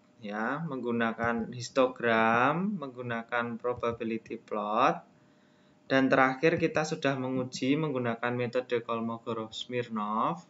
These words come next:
maka dapat disimpulkan, eh, data yang saya punya ini, eh, terdistribusi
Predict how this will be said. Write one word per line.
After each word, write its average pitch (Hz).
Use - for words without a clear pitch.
maka 127
dapat 127
disimpulkan, 123
eh, 127
data 131
yang 147
saya 127
punya 127
ini, 117
eh, 117
terdistribusi 123